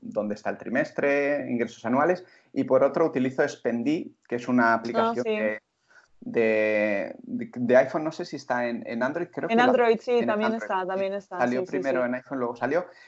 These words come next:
Speaker 1: y que te permite conciliar, bueno, conciliar, más que conciliar, sincronizar cuenta bancaria y puedes hacer una mezcla, ¿no? De meter tus gastos manualmente y que te beba de, del este. Y entonces así, de hecho, expendí en la parte esta en la que hice mucha recopilación de,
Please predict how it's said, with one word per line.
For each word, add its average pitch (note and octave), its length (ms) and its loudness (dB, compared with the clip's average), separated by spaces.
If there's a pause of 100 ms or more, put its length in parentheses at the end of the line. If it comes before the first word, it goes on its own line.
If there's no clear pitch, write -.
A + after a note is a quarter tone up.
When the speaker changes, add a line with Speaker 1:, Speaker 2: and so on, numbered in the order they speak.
(160)
Speaker 1:
y D3+ 280 2
que C#3+ 120 0
te D#3 120 -4
permite C#3+ 440 0
conciliar, C3+ 600 0
bueno, A#2+ 180 -2
conciliar, A2 420 -4
más A#2+ 160 -8
que C3 160 -8
conciliar, B2+ 520 -4
sincronizar B2+ 920 0 (120)
cuenta C3 300 2
bancaria C#3+ 600 0 (360)
y C3 100 -6
puedes B2+ 380 4
hacer B2 240 -4
una A#2 220 -2
mezcla, G#2 340 -6
¿no? C3 100 -2
De D3 120 -2
meter A#2 360 -4
tus A2+ 180 -4
gastos A#2 360 -6
manualmente B2+ 640 -4
y C3+ 140 -4
que G#2+ 120 2
te G#2+ 140 4
beba G#2+ 320 4
de, G2 300 0
del A2+ 320 -2
este. D#3+ 340 -4 (400)
Y C3+ 140 2
entonces D#3+ 500 0
así, D3 440 -4
de B2+ 120 -2
hecho, - 180 -4
expendí C3 500 0
en C#3+ 140 0
la A2 160 0
parte C3+ 440 0
esta C3+ 240 -4
en A2 80 -4
la G#2+ 140 -4
que A2 100 -10
hice A2 220 -6
mucha B2 280 0
recopilación A#2 760 -2
de, G#2 340 2